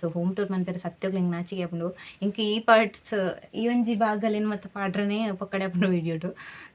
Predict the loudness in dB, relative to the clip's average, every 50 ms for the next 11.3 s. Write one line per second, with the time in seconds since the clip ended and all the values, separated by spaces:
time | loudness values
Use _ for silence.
0 | _ -2 0 2 4 4 4 2 0 -2 -4 -8 -16 -20 -10 0 2 2 4 4
1 | 4 4 4 4 4 4 4 2 2 2 0 0 0 2 2 0 0 -2 -4 -4
2 | -4 -4 -4 -4 -2 -2 -2 0 -2 -2 -2 -4 -4 -2 0 0 2 0 0 0
3 | 0 0 0 0 -2 -6 -4 -2 -2 -2 -2 -2 -2 -2 -2 -2 -2 -2 -4 -4
4 | -4 -4 -4 -6 -6 -6 -4 -4 -4 -4 -4 -6 -8 -10 _ _ _ _ _ _
5 | _ _ _ _ _ _ -20 -20 -20 _ _ _ -6 -2 -2 0 0 0 0 0
6 | 0 0 0 0 0 0 -2 -4 -6 -4 -2 0 0 0 0 0 0 0 0 0
7 | -2 0 -2 -2 -2 -2 -4 -4 -6 -4 -2 -2 -2 -2 -2 -2 -2 -2 -2 -2
8 | -4 -6 -6 -4 -4 -4 -2 -4 -4 -2 -2 -2 0 -2 -2 -4 -8 -14 -20 -14
9 | -6 -4 0 2 2 2 2 2 2 2 2 2 2 2 2 2 4 2 2 2
10 | -2 -2 -2 0 0 -2 -2 -2 -2 -2 -2 -2 -2 -4 -4 -4 -4 -4 -4 -6
11 | -6 -6 -4 -4 -4 -6